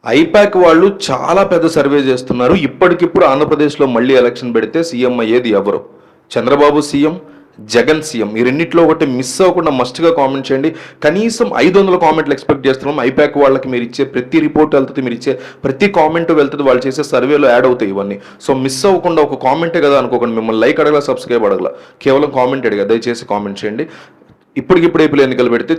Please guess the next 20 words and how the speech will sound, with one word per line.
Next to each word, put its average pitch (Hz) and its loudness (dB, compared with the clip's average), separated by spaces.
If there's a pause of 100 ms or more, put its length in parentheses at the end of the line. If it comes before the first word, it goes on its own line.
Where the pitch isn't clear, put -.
చంద్రబాబు 135 0
సీఎం, 135 -4
జగన్ 117 -2
సీఎం, 101 -6
ఎవరికి 113 -2
ఎక్కువ 110 -2
అవకాశాలు 101 -4
ఉన్నాయి? - -16 (220)
విషయంలోకి 208 0
వెళ్తే, 123 0 (180)
రీసెంట్గా 165 0
ఎన్సీఆర్బీ 135 -2
రిపోర్ట్స్ 107 -4
వచ్చాయి. - -8 (300)
అంటే, 127 -2 (240)
ఆ, 104 -6
నేషనల్ 127 -6
క్రైమ్కి 120 -4
సంబంధించినటువంటి 113 -6
రిపోర్ట్. 120 -2